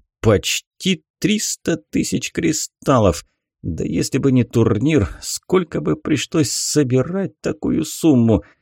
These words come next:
Хиро еле сдерживался, чтобы не зарычать от охватившей его ярости.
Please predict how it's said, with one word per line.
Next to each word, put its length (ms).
Хиро 420
еле 340
сдерживался, 840
чтобы 420
не 120
зарычать 840
от 240
охватившей 840
его 200
ярости. 720